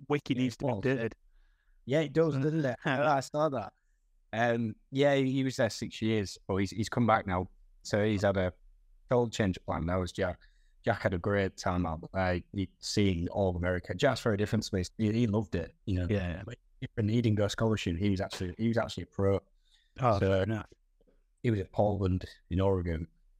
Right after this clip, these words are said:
Speaker 2: uh, which I went out, beautiful part of the world as well.
Speaker 1: Just for two weeks at a time, though. No.
Speaker 2: Yeah.
Speaker 1: <laughs>
Speaker 2: Yeah. It was, it's probably the most closest to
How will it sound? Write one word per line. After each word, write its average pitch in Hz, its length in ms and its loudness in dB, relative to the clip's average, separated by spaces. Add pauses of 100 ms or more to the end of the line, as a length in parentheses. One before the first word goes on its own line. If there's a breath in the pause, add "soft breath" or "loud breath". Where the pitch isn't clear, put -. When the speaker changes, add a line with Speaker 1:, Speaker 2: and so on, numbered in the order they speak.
(140)
Speaker 2:
uh, 90 120 -4
which 90 240 -2
I - 20 2
went 95 180 2
out, 87 300 -2 (300)
beautiful 101 440 -4
part 90 200 -6
of 80 60 -16
the 90 60 -14
world 90 300 -8
as - 100 -20
well. 90 300 -12 (180)
Speaker 1:
Just 127 180 2
for - 100 -6
two 110 200 2
weeks 101 300 0
at 113 80 2
a - 20 0
time, 98 320 -2
though. 87 160 -4 (640)
No. 104 380 2
Speaker 2:
Yeah. 95 240 -2
Speaker 1:
<laughs> - 580 -14
Speaker 2:
Yeah. 98 260 -2 (500)
It 151 100 4
was, 156 160 2 (100)
it's 143 300 0
probably 180 480 0
the 147 80 -2
most 139 280 2
closest 135 580 -4
to 113 260 2